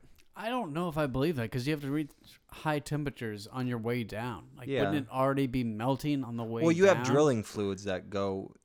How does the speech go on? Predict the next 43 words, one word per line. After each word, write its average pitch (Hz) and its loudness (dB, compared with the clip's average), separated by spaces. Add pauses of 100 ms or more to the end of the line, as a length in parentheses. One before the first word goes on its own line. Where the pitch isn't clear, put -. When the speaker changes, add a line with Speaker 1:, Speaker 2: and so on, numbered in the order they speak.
(100)
Speaker 2:
a-, 117 0
as 127 2
you're 120 2
drilling 117 2
your 92 -4
hole, 101 -2
you 92 -4
have 85 -6 (520)
drilling 120 0
mud 95 0
from 104 -4
the 92 -4
Speaker 1:
Coolant. - -2
Speaker 2:
surface 117 0
that - -2
Speaker 1:
Yeah, 156 0
Speaker 2:
you're 135 0
put-, 120 0
Speaker 1:
okay. 117 -4 (360)
Speaker 2:
that 107 -2
you're 98 -4
putting 98 -4
down 95 -2
there 90 -4
to - -12
keep - -6
the 107 -4
bit 113 -2
cold 87 -6
so - -8
that 90 -2
it 98 -4
doesn't 87 -6
melt 85 -10
up 85 -8
either. 90 -8 (680)
So 117 0
then 120 0
it 117 -6
takes 127 -6
time 117 -4
to, 90 -4 (120)
um, 87 -10